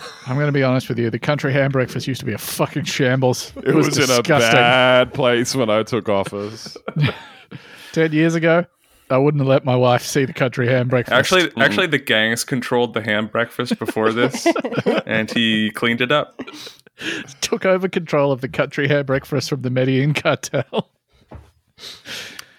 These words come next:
Speaker 2: This is a, uh, this is a cool thing for the Commissioner of Agriculture to say.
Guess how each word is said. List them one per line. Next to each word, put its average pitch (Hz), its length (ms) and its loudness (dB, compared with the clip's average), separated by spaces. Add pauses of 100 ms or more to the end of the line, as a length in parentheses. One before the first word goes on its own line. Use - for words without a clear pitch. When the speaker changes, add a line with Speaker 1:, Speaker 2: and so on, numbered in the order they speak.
(800)
Speaker 2:
This 165 200 -2
is 135 160 -2
a, 107 180 2
uh, 90 440 0 (140)
this 110 180 -4
is 110 60 -4
a 107 40 -4
cool 113 260 -2
thing 87 240 -8
for 85 120 -10
the 80 100 -8
Commissioner 87 440 -8
of 80 80 -6
Agriculture 82 580 -8
to - 140 -18
say. 110 380 -8